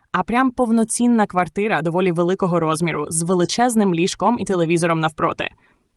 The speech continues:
В номері також знаходиться душ, туалет, велике дзеркало на стіні.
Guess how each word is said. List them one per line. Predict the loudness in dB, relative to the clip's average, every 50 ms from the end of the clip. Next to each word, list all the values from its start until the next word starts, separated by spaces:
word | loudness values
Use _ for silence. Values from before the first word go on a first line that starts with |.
| _ -4
В | 0 2
номері | 4 4 4 2 0 0
також | 0 0 -2 0 -2 -4 -2
знаходиться | -2 -2 -2 -2 -2 -2 -2 -2 -4 -4 -4 -4
душ, | -2 -2 -2 -2 -2 -2 -6 -10 -12 _ _ _
туалет, | -2 0 2 2 0 -2 -4 -6 -6 -8 -10 -16 -12
велике | -6 -4 -4 -2 -2 -2 -2 -2 -4
дзеркало | -2 -2 -2 -2 -2 -2 -2 -2 0 0
на | -2 -4
стіні. | -4 -4 -4 -4 -4 -4 -4 -6